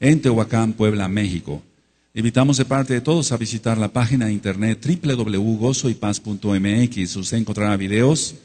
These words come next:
audios y apuntes que puede usted bajar, copiar y regalar. Hágalo y hágalo pronto porque los tiempos se están acortando. Nosotros aquí no hacemos negocio con la palabra del Abacados, del Padre Eterno. Todo el material es gratis.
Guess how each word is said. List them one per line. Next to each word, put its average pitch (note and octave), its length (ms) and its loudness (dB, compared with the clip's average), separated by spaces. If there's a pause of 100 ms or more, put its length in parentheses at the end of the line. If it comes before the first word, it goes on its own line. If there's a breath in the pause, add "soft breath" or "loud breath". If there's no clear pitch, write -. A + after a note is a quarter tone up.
(460 soft breath)
audios A2+ 560 2
y G#2 60 -2
apuntes G#2 400 -4
que F2 60 -16
puede G#2 120 -4
usted G2 160 -4
bajar, A#2 480 -2 (120)
copiar G2 520 -2 (140)
y G#2 100 -4
regalar. E2+ 460 -6 (540)
Hágalo D#3+ 420 0
y C#3+ 80 4
hágalo C#3 260 2
pronto C#3 340 2
porque G#2+ 220 -4
los G#2 140 -4
tiempos A#2 320 0
se G#2 60 -6
están G#2+ 220 -2
acortando. F#2+ 640 -6 (760)
Nosotros C#3 640 4
aquí C3+ 240 4
no B2+ 100 6
hacemos A#2+ 460 0
negocio A2+ 440 0
con A2 140 -2
la F#2+ 120 -4
palabra G#2+ 460 -2
del G2 200 -4
Abacados, E2+ 760 -6
del G2+ 140 -6
Padre G#2 360 -2
Eterno. D#2+ 440 -6 (480)
Todo D#3 340 6
el C#3+ 120 6
material A2+ 580 2
es A2+ 240 -2
gratis. G#2+ 680 -4